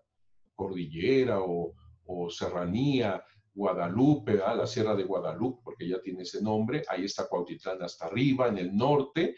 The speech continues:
Es mucho más plano que podría bajar, por si el destino es Tlatelolco.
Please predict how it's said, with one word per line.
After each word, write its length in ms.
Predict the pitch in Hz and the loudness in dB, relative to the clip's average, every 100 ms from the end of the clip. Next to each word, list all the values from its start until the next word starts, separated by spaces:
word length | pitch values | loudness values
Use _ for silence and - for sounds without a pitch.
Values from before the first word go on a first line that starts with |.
| - - - | -10 -20 -6
Es 120 | 117 | 0
mucho 360 | 110 107 - 98 | 2 0 -2 0
más 340 | 107 113 - | 2 0 -2
plano 520 | 120 123 123 107 104 - | 0 4 4 2 0 -4
que 100 | 87 | -12
podría 480 | - 82 87 98 101 | -10 -6 -4 -4 -2
bajar, 640 | 90 - 110 110 117 117 - | -4 -2 4 6 6 2 -6
por 120 | - | -16
si 380 | - - 90 85 | -16 -10 -8 -8
el 120 | - 82 | -12 -14
destino 560 | 85 - 107 101 95 | -14 -4 -2 0 0
es 260 | 107 - - _ _ _ | 0 -2 -10 _ _ _
Tlatelolco. 1000 | - 101 - 196 123 123 - 165 226 - | -2 -2 0 2 4 4 6 4 2 -8